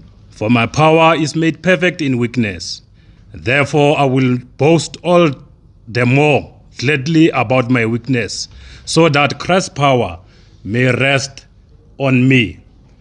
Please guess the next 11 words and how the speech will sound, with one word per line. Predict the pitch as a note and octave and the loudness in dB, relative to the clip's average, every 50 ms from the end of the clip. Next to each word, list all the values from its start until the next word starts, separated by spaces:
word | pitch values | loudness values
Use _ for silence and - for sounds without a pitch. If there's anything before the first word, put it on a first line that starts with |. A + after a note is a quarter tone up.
| - - _ _ _ _ _ _ _ - | -20 -20 _ _ _ _ _ _ _ -8
My | A2 A#2 C3+ C#3 C3+ | -4 -2 -2 -2 -2
theme | C3+ - F#3+ F#3 F#3 F3+ F3+ F3+ F3 | 0 2 2 4 4 2 2 -2 -4
for | - - D#3 D3 | -8 -6 -6 -6
today | C3 - C3+ B2 A#2 C#3 C#3 C#3 C#3 | -4 -4 -6 -2 0 0 2 2 0
is | C#3+ - D3+ C#3+ C3+ C3 - - - - _ _ _ _ _ _ - _ _ _ - - _ - F2+ | 0 -2 -2 -4 -4 -6 -8 -14 -16 -18 _ _ _ _ _ _ -20 _ _ _ -20 -20 _ -10 -8
depend | A#2 A#2+ - - D3+ D3+ D#3 D#3 D#3 D#3 D3 D3 - - - _ _ _ - | -8 -4 -2 -2 0 0 2 2 2 2 0 -2 -8 -20 -20 _ _ _ -6
on | C3+ C#3 C3+ C3+ C3+ C3 C3 B2+ B2+ - - | -2 0 0 2 2 0 -2 -4 -6 -12 -14
his | - A2 B2+ C3 - - | -6 -4 -2 -2 -4 -6
grace. | - - B2+ C#3 D3 C#3 A#2 - - - - - - - - - - - - - _ _ _ _ _ _ _ _ - - - | -6 -4 -2 0 0 0 0 -2 -6 -12 -20 -20 -20 -20 -20 -20 -20 -20 -20 -20 _ _ _ _ _ _ _ _ -20 -20 -20
Fellow | - - - E3 F3 F#3 F#3 | -12 -4 0 2 2 2 2
soldiers, | F3+ F3 D#3+ D#3 C#3+ C#3 C#3+ A2+ G2 - - - - | 2 2 2 2 2 2 0 0 0 -4 -10 -14 -16